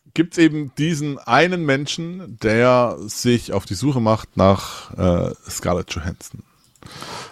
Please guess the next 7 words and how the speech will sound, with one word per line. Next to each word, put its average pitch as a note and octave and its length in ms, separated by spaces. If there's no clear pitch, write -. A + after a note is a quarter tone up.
Und E2+ 560
zwar E2+ 680
ist - 180
das G2 120
in F#2+ 120
dem G2+ 200
Fall, E2+ 1160